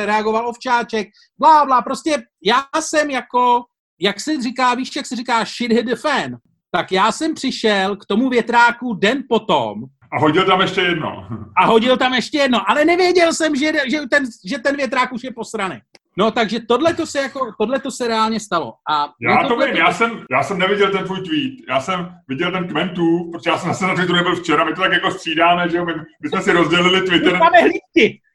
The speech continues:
Speaker 2: Sudý dny chodíš ty, já chodím lichý dny a pak se někdy stane, že nám chybí ten den, no.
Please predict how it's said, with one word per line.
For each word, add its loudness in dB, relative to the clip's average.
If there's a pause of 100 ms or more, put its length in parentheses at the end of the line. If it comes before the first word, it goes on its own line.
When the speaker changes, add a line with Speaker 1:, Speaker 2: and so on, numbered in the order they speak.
(140)
Speaker 2:
Sudý 4
dny 0
chodíš 0
ty, 0
já 6
chodím -4
lichý -2
dny -4 (260)
a -10
pak 0
se -2
někdy 2
stane, 2
že 6
nám 2
chybí -4
ten 0
den, -6
no. -4